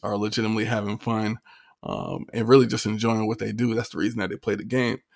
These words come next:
I don't believe that there's too many kids out here who step on that football field as a little leaguer and say, "Hey, I'm, I don't love this game. You know, I just wanna play solely so I can get to the N F L and make money that way." No, you play because you enjoy it and you, you play because you love it.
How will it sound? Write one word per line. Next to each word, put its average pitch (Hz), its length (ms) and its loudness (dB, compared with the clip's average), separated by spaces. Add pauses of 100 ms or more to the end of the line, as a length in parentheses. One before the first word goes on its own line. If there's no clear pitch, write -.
(220)
I 139 80 4
don't 147 180 6
believe 120 280 0
that 117 140 0
there's 117 160 -2
too 160 200 6
many 131 200 6
kids 120 320 2
out 110 220 0
here 110 160 -2
who 110 140 -4
step 117 280 0
on 113 80 0
that 110 160 -2
football 107 340 -2
field 101 340 -2 (320)
as 113 180 -2
a 104 60 0
little 127 240 4
leaguer 104 360 0 (460)
and 120 120 0
say, 104 340 0
"Hey, 110 340 -2 (1300)
I'm, 151 180 6
I 139 100 8
don't 147 180 8
love 123 260 6
this 113 160 0
game. 107 400 -2 (180)
You 117 80 0
know, 113 80 -2
I 131 80 4
just 143 160 2
wanna 123 160 4
play 123 240 2
solely 127 300 4
so 120 140 0
I 113 40 2
can 117 120 0
get 110 160 0
to - 40 -2
the 87 60 -2
N 110 100 0
F 113 140 -4
L 107 120 2
and 104 80 0
make 107 180 -4
money 113 200 -2
that 110 220 0
way." 98 160 -2
No, 120 160 0
you 117 140 0
play 156 200 6
because 113 340 2
you 113 100 2
enjoy 113 280 2
it 110 80 2
and 110 80 -2
you, 120 140 -8 (300)
you 113 60 -4
play 110 160 -2
because 104 240 -2
you 113 80 -2
love 131 180 6
it. - 120 -6